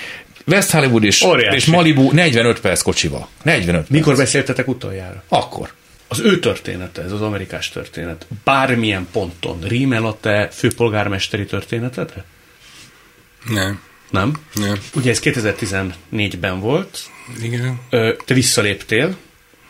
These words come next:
Speaker 2: hiszem két vagy három héttel a, a választás előtt. Ennyi idő után, hát most már eltelt nyolc év.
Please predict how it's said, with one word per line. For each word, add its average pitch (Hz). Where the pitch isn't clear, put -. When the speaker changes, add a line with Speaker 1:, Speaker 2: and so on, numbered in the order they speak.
Speaker 2:
hiszem 113
két 110
vagy 101
három 95
héttel 87
a, 87
a 85
választás -
előtt. 175
Ennyi 147
idő 95
után, 90
hát 90
most -
már 127
eltelt 87
nyolc -
év. -